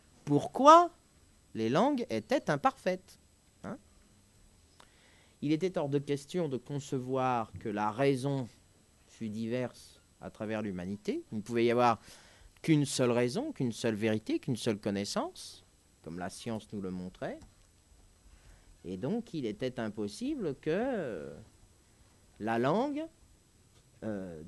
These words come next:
différente, les langues différentes ne soient pas imparfaites par rapport à l'unité de la raison. Et donc, quand ils ont défini les langues,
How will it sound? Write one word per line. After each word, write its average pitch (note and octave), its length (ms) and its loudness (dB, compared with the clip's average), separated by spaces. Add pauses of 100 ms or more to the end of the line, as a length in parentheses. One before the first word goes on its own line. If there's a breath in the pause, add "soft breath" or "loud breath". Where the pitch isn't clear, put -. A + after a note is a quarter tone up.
différente, B2+ 840 -2
les B2+ 340 6
langues F3 320 2
différentes C#3 800 -2 (100)
ne A#2+ 160 -2
soient A#2+ 300 -2
pas - 260 2
imparfaites C3+ 720 0 (120)
par C3 140 6
rapport F3 480 2
à D#3 60 2
l'unité C#3+ 420 -4
de F#3 80 -6
la C#3+ 100 -2
raison. A#2 380 -8 (100)
Et C3 80 -2
donc, F#3 220 -2 (680 soft breath)
quand F3 260 -4
ils E3+ 240 -4
ont E3+ 100 0
défini G3 920 2 (600)
les B2+ 260 4
langues, G3+ 460 2